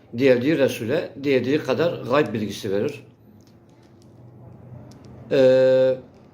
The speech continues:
tabii ki Muhammed Suresi ayet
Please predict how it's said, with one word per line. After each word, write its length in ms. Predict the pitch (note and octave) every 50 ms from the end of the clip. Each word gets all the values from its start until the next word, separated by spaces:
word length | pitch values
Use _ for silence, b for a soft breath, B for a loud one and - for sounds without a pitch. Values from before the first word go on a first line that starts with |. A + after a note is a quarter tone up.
| - - - - - - - - - - - - - - - - - -
tabii 300 | - F#3+ G3 G3 G#3 G3
ki 240 | - - G3 G3+ G3+
Muhammed 420 | F#3+ F3+ E3 C3+ E3 E3 F3 G3 F#3+
Suresi 380 | F#3+ - E3 D#3 - - E3
ayet 360 | - E3 E3 F#3 G3 G3 -